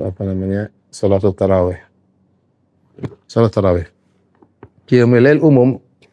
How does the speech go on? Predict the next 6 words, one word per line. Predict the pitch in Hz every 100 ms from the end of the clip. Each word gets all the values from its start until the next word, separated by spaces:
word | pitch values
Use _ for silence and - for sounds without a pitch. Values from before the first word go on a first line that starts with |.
| _
pertama | - 104 120 120
bedanya | 104 104 98 113 - _ _ _ _ _ -
umum | 127 104 107 113 _ _ _ _ _ _ _ _ _ _ _ -
di | 117 113 107 104 104 - _ _ _ _ _ _ _ _ -
bulan | 123 113 104
Ramadan | 101 95 95 98 123 151